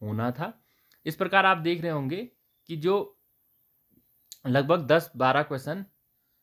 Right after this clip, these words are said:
अ, उपयुक्त सभी वाले आए हैं, उनमें ऑप्शन नंबर डी ही सही उत्तर था और जिसकी मैंने आपको संभावनाएं पहले भी बताई थी। आशा है वीडियो आपको अच्छा लगा होगा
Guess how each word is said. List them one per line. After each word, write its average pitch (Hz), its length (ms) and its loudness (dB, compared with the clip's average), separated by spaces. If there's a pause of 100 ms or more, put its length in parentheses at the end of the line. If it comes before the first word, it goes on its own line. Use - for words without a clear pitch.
(120)
अ, 123 160 -2
उपयुक्त 170 360 -4
सभी 135 280 2
वाले 120 240 4
आए 110 200 2
हैं, 151 140 -4
उनमें 151 300 -2
ऑप्शन 123 360 -6
नंबर 117 240 0
डी 110 240 -6
ही 135 260 -6 (300)
सही 123 320 -2
उत्तर 127 300 -6
था 190 300 -12 (640)
और 151 360 -2 (140)
जिसकी 131 360 -6
मैंने 131 200 2
आपको 117 260 -2
संभावनाएं 117 560 -2
पहले 113 260 -4
भी 120 80 0
बताई 120 360 -2
थी। - 280 -16 (260)
आशा 147 260 2
है 190 140 -4
वीडियो 139 300 0
आपको 127 280 0
अच्छा 135 260 -6
लगा 139 240 -2
होगा 147 380 -4